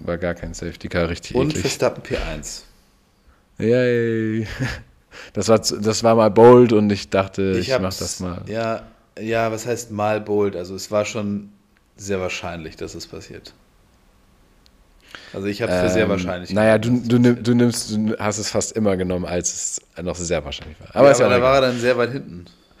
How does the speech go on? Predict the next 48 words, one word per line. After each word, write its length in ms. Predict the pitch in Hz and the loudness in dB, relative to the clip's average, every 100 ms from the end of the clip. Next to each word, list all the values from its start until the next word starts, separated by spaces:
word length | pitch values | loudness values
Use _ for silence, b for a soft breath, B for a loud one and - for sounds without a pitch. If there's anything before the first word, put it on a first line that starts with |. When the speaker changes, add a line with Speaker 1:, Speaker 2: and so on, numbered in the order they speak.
| b b | b b
Speaker 1:
Aber 160 | 110 | 6
du 60 | 127 | 8
hast 120 | 143 | 10
ja 80 | 143 | 8
auch 40 | |
gesehen, 260 | 143 180 123 | 8 6 6
es 140 | 104 | 6
war 120 | 110 | 4
ja 60 | 110 | 4
ein 60 | 120 | 4
spannendes 460 | - 117 120 110 | 4 4 4 6
Rennen. 260 | 113 113 95 | 6 6 4
Also 200 | 82 85 | -2 -4
es 120 | 80 | -2
war 80 | 90 | -2
Speaker 2:
Ja, 60 | |
Speaker 1:
jetzt 180 | 107 - | -2 -4
Speaker 2:
klar, 300 | 92 95 90 - | -10 -12 -12 -16
klar. 200 | - 80 - - | -20 -20 -20 -12
Speaker 1:
im 140 | 92 | -4
Rennverlauf 580 | 92 107 113 110 107 104 | 0 2 4 4 2 2
her 120 | 98 | -2
nicht 220 | 95 92 - | -2 -4 -10
klar. 220 | 80 78 B B B B | -14 -14 B B B B
Ähm, 560 | - 101 101 101 101 92 | 2 6 6 4 2 -2
du 200 | 107 120 | 4 4
hast 340 | 110 104 - | 4 2 -4
Verstappen 440 | - 98 - 101 98 | -4 -4 0 -2 -2
nicht 260 | 98 95 | -6 -6
auf 160 | - - | -8 -6
P 120 | 101 | -6
eins, 360 | 76 95 107 - | -2 0 0 -2
sondern, 680 | 98 92 92 87 87 87 - | -4 -4 -6 -6 -8 -10 -12
äh, 400 | - - 50 - | -14 -14 -14 -16
D 200 | - 90 | -6 -4
N 120 | 85 | -2
F 240 | 101 - | -2 -2
gesehen. 420 | - 104 110 113 | -4 -2 -2 -2
Speaker 2:
Ja. 180 | 117 117 - - _ _ _ _ _ _ _ _ | -2 -4 -6 -18 _ _ _ _ _ _ _ _
Speaker 1:
Das 180 | 101 87 | -10 -8
ist 60 | |
auf 140 | 90 - | -10 -6
jeden 100 | 92 | -4
Fall 140 | 95 | -2
nicht 160 | 98 - | -4 -4
eingetreten. 440 | 98 98 101 98 B B B - | -6 -4 -6 -8 B B B 2
Doppelpodium 680 | 107 120 - 113 107 104 | 4 4 2 2 2 0
Ferrari. 640 | - 98 101 110 104 107 | -2 -2 2 2 2 -2